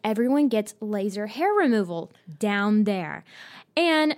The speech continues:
just, like, don't wanna talk about it. Like, am I just hairy man? <laughs> Like, am I just a hairy man that needs to shave, like, every damn day? Or what's the deal? And, like, especially on B I P,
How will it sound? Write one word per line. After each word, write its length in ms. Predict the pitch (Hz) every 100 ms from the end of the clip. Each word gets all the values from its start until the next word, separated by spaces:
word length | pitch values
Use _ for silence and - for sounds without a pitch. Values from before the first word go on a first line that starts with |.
| 220
just, 340 | 220 285 339
like, 380 | 339 302 226 196
don't 220 | 190 254
wanna 160 | 277 269
talk 200 | 294 311
about 220 | 214 185
it. 80 | 175
Like, 180 | 220 220
am 100 | 254
I 160 | 285 349
just 240 | 403 -
hairy 380 | 233 254 277 285
man? 460 | 247 226 247 277 - _
<laughs> 100 | - 269 220 185 - -
Like, 260 | 269 254 208
am 200 | 320 269
I 160 | 269 320
just 240 | 392 -
a 80 | 339
hairy 340 | 254 247 262
man 320 | 277 226 233 247
that 100 | 220
needs 160 | 220
to 80 | 214
shave, 260 | - 208 208
like, 160 | 202
every 220 | - 202
damn 260 | 208 202 202
day? 340 | 190 185 196 247
Or 180 | 269
what's 220 | 269 269 262
the 80 |
deal? 360 | 254 339 285 170 - - -
And, 160 | - 302
like, 160 | 294
especially 520 | 254 - - 320 311 302
on 240 | 262 247
B 160 | 240 254
I 160 | 247
P, 420 | 233 339 311 151